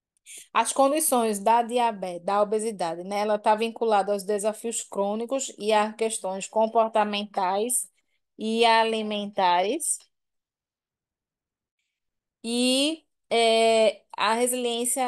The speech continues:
ela atinge praticamente, né, essa, esse nível, essas pessoas, né, que têm, idosos que têm diabetes com obesidade, né, como a, em-, afeta a questão da imagem corporal e autoestima,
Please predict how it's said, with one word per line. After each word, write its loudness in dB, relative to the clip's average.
ela 2
atinge -8
praticamente, -4
né, -2
essa, 2
esse -4
nível, -6
essas 0
pessoas, -4
né, -8
que -8
têm, -8
idosos 4
que -12
têm -8
diabetes -4
com 4
obesidade, 0
né, -6
como -2
a, -2
em-, -6
afeta 0
a -6
questão -4
da -2
imagem -4
corporal -2
e 0
autoestima, -6